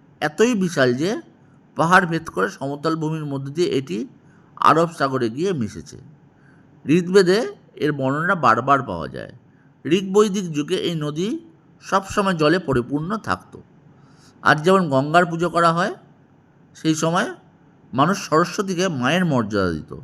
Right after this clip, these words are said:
পরবর্তী বৈদিক যুগ ও মহাভারত যুগে এই নদী অনেকাংশে শুকিয়ে গিয়েছিল। তখন সরস্বতী নদীর জল তল অনেকটাই নেমে গিয়েছিল, শুধুমাত্র বর্ষাকালেই তা জলে ভরে যেত।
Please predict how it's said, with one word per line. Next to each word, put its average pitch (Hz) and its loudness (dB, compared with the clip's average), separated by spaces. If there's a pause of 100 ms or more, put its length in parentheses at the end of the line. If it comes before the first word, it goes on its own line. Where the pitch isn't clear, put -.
(420)
পরবর্তী 185 2
বৈদিক 160 0
যুগ 175 -2
ও 156 2
মহাভারত 156 0
যুগে 147 -4
এই 143 0
নদী 151 -6 (560)
অনেকাংশে 190 0
শুকিয়ে 151 -4
গিয়েছিল। 90 -6 (200)
তখন 190 4
সরস্বতী 170 0
নদীর 180 -2
জল 147 0 (200)
তল 151 4 (140)
অনেকটাই 165 -4
নেমে 131 -2
গিয়েছিল, 90 -6 (840)
শুধুমাত্র 196 4
বর্ষাকালেই 180 -2 (500)
তা 151 2
জলে 143 0 (180)
ভরে 104 -2
যেত। 85 -2